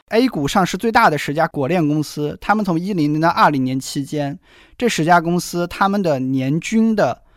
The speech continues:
复合增长率是百分之三十九，就是他们的营业额年均复合增长率百分之三十九，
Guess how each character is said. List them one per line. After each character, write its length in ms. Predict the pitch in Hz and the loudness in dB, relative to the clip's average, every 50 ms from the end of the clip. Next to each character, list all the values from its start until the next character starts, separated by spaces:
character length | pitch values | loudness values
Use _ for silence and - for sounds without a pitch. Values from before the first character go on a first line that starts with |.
| _ _ _ _ | _ _ _ _
复 200 | _ - - 269 | _ -12 -4 -4
合 160 | 262 - 156 143 | -2 0 0 0
增 160 | 139 160 160 | 2 2 2
长 160 | 170 156 127 | 2 2 0
率 60 | 139 | 0
是 100 | 143 - 143 | -4 -4 -4
百 100 | 143 131 | -6 -4
分 100 | 135 147 | -4 -4
之 60 | 147 | -4
三 140 | 156 165 165 | -2 -2 -4
十 60 | 170 | -4
九， 200 | - 143 - - _ _ _ _ _ _ _ _ _ | -6 -8 -12 -12 _ _ _ _ _ _ _ _ _
就 100 | - 165 | -4 -4
是 80 | 156 139 | -4 0
他 80 | - 208 | 2 2
们 60 | 220 | 2
的 120 | 202 170 | 4 2
营 100 | 151 151 | 2 4
业 100 | 180 247 | 4 4
额 180 | 254 190 151 147 | 4 4 2 0
年 180 | 147 143 139 | 2 2 0
均 160 | 147 147 160 160 | 0 0 -2 -4
复 120 | - 170 | -4 -4
合 120 | 147 139 | -4 -4
增 120 | 139 156 151 | -2 -2 -2
长 80 | 139 | -2
率 100 | 139 139 | -2 -4
百 80 | 127 123 | -4 -4
分 80 | 127 135 | -6 -6
之 60 | 135 | -4
三 120 | 147 135 | -4 -6
十 80 | 139 139 | -6 -6
九， 220 | 131 110 - - | -10 -12 -14 -16